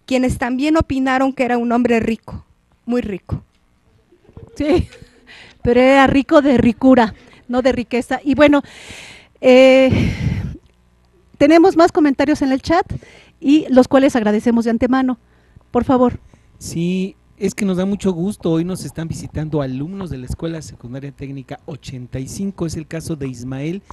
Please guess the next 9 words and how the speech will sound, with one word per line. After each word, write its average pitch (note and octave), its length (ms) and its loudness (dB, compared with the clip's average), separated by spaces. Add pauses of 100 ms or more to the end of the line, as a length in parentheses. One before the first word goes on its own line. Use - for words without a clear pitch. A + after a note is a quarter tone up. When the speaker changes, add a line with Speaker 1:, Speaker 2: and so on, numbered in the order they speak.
(260)
Speaker 3:
que - 100 -12
también D3+ 320 -6
está D#3 460 -8 (200)
pidiendo F3+ 400 -4
que D#3 120 -12
le D3 100 -6
manden E3 380 -10
un D#3+ 100 -12
saludo. D3 500 -8